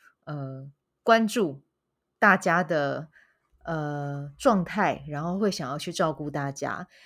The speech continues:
但是呢，我觉得照顾别人之前，一定都是要先照顾好你自己。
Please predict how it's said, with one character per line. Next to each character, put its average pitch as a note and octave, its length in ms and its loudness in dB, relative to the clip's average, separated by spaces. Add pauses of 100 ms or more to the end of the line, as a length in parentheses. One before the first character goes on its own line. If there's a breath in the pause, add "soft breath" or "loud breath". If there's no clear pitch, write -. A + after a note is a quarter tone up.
(140 loud breath)
但 B3+ 180 -2
是 B3 100 -2
呢， G3+ 180 4
我 D#3+ 80 0
觉 E3 200 -2
得 E3+ 300 2
照 G#3 340 4
顾 G#3+ 160 0
别 E3+ 160 2
人 D#3+ 160 -2
之 D#3 140 -10
前， D#3 320 -8
一 E3+ 80 -4
定 F#3+ 180 0
都 F3+ 140 2
是 F3 140 -4
要 D#3 160 4
先 D3+ 240 -6
照 D#3 180 -2
顾 D#3 160 -6
好 C#3 180 -10
你 C3 200 -10
自 C#3+ 120 -12
己。 - 300 -16